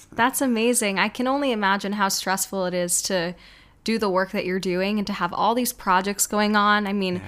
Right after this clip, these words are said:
Speaker 1: they seem to last for quite some time 'cause you can't just, you know, one day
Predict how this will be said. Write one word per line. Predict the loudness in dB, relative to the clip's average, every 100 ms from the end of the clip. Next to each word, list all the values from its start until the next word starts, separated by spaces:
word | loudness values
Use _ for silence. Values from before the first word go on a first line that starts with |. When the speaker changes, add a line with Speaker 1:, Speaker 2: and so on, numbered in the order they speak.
| -12 -14 -6
Speaker 1:
they | -2
seem | 0 2 0
to | 2
last | 4 4 4
for | -4
quite | 0 -2
some | 0 -4
time | 0 2 2 0
'cause | -4
you | -4
can't | -2 -2 -2
just, | 0 2 2 0 -10 -12 -4
you |
know, | 0
one | 4 4 2
day | 2 2 4 0